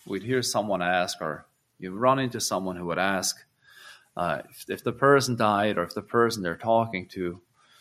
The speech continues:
they would ask them if they're saved. And, uh,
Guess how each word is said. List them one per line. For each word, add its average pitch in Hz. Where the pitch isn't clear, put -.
they 87
would 98
ask 120
them 104
if 90
they're 92
saved. 120
And, 131
uh, 117